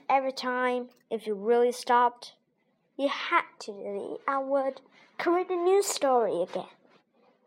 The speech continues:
So, that's all my story. Thank you. I hope you can see in my story in how to listen this,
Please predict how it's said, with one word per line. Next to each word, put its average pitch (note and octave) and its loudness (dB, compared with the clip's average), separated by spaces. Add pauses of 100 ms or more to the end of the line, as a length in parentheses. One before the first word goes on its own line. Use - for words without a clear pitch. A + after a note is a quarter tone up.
So, G#3 0 (200)
that's A#3 -2
all B3 6
my C#4 0
story. G3 -10 (400)
Thank G#3 -2
you. - -14 (1160)
I A3+ -6
hope E4 0 (100)
you C#4+ -6
can A3+ -8
see C#4+ -6
in B3 -4
my B3 0
story G#3+ -2 (320)
in A3 -6 (240)
how C#4 4
to C#4+ -6
listen A#3+ -6
this, A#3+ 2